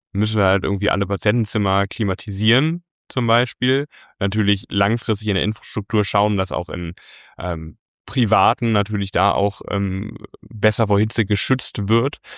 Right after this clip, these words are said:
ähm, weil viele dieser Hitzetote passieren ja eben auch einfach zu Hause. Aber jetzt mal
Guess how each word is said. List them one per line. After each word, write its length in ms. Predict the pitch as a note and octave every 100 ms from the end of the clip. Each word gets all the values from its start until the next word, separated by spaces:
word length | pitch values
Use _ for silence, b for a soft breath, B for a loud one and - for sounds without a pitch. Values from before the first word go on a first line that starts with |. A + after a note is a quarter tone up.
| B B
ähm, 300 | - G2 F#2+
weil 140 | F#2 F#2
viele 240 | - A#2+
dieser 160 | G#2 G2+
Hitzetote 460 | A2 - G#2+ G#2 - _ -
passieren 340 | G#2+ - B2
ja 100 | G#2+
eben 180 | F#2+ D#2+
auch 100 | F2+
einfach 360 | F2+ G2+ - -
zu 160 | - F#2
Hause. 380 | F2+ A2 B2+ C#3 B B
Aber 160 | - G2+
jetzt 160 | A2 -
mal 260 | G2+ G2+